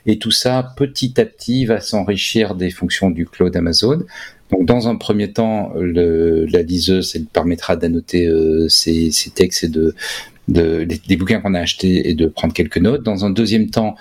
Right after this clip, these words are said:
ça, ils annoncent ça pour deux mille vingt-trois. On pourra envoyer des documents Word, les recevoir sur son Kindle, ce qu'on sait déjà faire aujourd'hui, hein. On sait envoyer un document Word et le,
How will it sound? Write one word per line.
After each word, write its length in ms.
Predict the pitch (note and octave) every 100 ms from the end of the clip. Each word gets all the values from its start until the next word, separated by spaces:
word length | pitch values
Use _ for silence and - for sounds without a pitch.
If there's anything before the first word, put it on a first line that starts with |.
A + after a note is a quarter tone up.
| - - -
ça, 320 | - F#2+ F#2
ils 200 | E2+ F2
annoncent 260 | F#2 F#2+ F#2
ça 120 | G#2
pour 160 | - F2
deux 100 | G2+
mille 180 | G#2 F#2+
vingt-trois. 520 | G2 F2+ - G2+ G2
On 80 | F2
pourra 240 | E2+ F2 F#2+
envoyer 320 | F2+ A2 A#2+
des 100 | G2
documents 400 | F#2+ - G2+ G2+
Word, 340 | G2+ G#2+ G#2 - - - -
les 140 | G#2+
recevoir 420 | B2+ - A2+ A#2
sur 180 | - G#2+
son 140 | - G#2+
Kindle, 340 | G#2 G2+ A2
ce 240 | - - -
qu'on 120 | G2
sait 160 | -
déjà 260 | G#2 F#2+ G2
faire 300 | - D3 A2+
aujourd'hui, 340 | G2 F2 D#2+
hein. 60 | F2
On 40 | G2
sait 120 | -
envoyer 200 | F2+ F#2+
un 40 |
document 340 | F#2+ F#2 - F2+
Word 240 | F#2 F#2+
et 60 | F2
le, 220 | F2